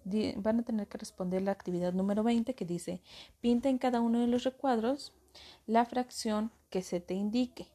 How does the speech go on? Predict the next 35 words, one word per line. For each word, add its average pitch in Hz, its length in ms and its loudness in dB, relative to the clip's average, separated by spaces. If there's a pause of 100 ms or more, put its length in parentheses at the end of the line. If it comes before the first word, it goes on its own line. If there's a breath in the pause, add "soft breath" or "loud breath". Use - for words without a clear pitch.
(140)
En 202 160 0
este 226 240 0
caso, 294 600 0
viene 254 460 2
la 262 100 2
fracción 226 760 -4
o 180 100 -4
viene, 214 560 0 (600 soft breath)
eh, 180 840 0 (180)
la 180 200 -2
cantidad 185 520 2 (120)
en 180 100 -4
la 170 140 -4
parte - 240 -4
de 226 80 2
arriba 226 340 0
de 190 120 -2
cada 180 200 -2
figura. 202 500 2
En 185 140 -2
este 208 160 -8
caso 208 300 -6
dice, 185 300 -6 (340 loud breath)
"Una 220 260 4
unidad". 214 400 4 (320)
¿Cuántos 233 400 2
cuadrados 233 640 2
vas 196 160 -10
a 190 60 -2
tener 180 320 -4
que 175 120 -2
iluminar? 185 480 0 (140)
¿Uno 254 440 2
o 175 140 2
dos? 170 380 0